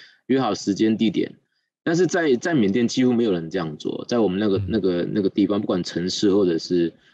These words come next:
Speaker 1: 或者是乡村，就是你只要有空有时间，你就是可以去串门子，
Speaker 2: 嗯。
Speaker 1: 呃，去，去打扰你的朋友。那我发现也都没有朋友觉得被打扰了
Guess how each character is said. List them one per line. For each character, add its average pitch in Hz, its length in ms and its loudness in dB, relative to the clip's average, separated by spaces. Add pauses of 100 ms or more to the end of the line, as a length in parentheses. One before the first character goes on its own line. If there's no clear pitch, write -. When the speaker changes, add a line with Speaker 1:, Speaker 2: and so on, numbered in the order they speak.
(500)
Speaker 1:
或 104 80 0
者 95 100 2
是 87 540 0
乡 85 320 -6
村， 82 240 -8
就 110 80 0
是 101 400 2 (220)
你 107 160 -2
只 135 80 0
要 214 80 2
有 - 160 2
空 110 240 -2
有 85 100 -2
时 95 160 -4
间， 95 260 0
你 82 60 -8
就 104 180 0
是 101 240 0 (480)
可 - 140 -4
以 98 40 2
去 107 140 -2
串 95 240 -2
门 80 240 -4
子， - 260 -8 (240)
Speaker 2:
嗯。 107 140 -2
Speaker 1:
呃， 90 420 -6
去， - 480 -4
去 98 280 -2 (100)
打 92 160 -4
扰 107 160 0
你 95 80 -2
的 85 140 -6
朋 82 200 -12
友。 50 240 -10 (540)
那 113 100 -2
我 95 120 2
发 113 160 -2
现 113 180 0
也 101 100 2
都 135 160 0
没 151 100 4
有 113 100 2
朋 - 120 -4
友 101 120 0
觉 92 100 2
得 92 180 -2 (160)
被 117 140 0
打 80 240 -4
扰 82 160 -4
了 - 60 -14